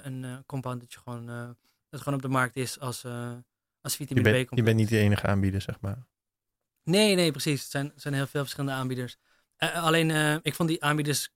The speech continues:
Speaker 1: kut, omdat ze eigenlijk eh, ze flashy, eh, om, door te zeggen dat het longevity pillen zijn. Eh, en dan maken ze capsules waar, waar heel weinig N M N in zit.
Speaker 2: Mhm.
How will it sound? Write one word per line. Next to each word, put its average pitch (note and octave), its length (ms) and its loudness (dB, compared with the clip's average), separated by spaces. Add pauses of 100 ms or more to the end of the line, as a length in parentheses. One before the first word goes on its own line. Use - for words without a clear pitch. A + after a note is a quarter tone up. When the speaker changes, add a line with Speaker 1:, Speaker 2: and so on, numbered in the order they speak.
(100)
Speaker 1:
kut, D3 280 0
omdat C3+ 180 -4
ze - 80 -8
eigenlijk C3+ 320 -4 (720)
eh, C#3+ 200 -12
ze C#3+ 160 -6
flashy, C#3 600 0
eh, B2+ 320 -2 (200)
om, C#3 220 -10
door B2+ 680 -4
te C#3+ 100 -10
zeggen B2 560 0
dat B2 100 -8
het B2 160 -10
longevity C3 640 -2
pillen C3 300 0
zijn. B2 540 2 (340)
Eh, B2 420 -2
en B2 80 -4
dan C#3 240 -4
maken C3 220 -2
ze C#3 80 -10
capsules B2+ 840 -2 (320)
waar, C3 180 2
waar C3 180 2
heel C3 260 2
weinig C#3 380 2
N B2+ 200 2
M B2+ 60 2 (120)
N C3 140 -4
in C#3+ 220 0
zit. - 440 -8 (100)
Speaker 2:
Mhm. A2+ 260 4